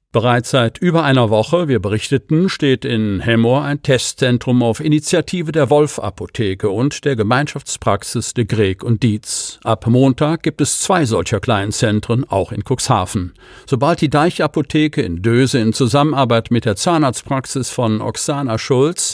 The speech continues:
als auch die Nordwest- und Westapotheke bieten dann in abgetrennten Bereichen kostenlose Schnelltests an.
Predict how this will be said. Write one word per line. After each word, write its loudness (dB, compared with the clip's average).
als 0
auch 0
die 2
Nordwest- 2
und -6
Westapotheke 0
bieten 2
dann 2
in 0
abgetrennten -2
Bereichen -2
kostenlose -4
Schnelltests -2
an. -6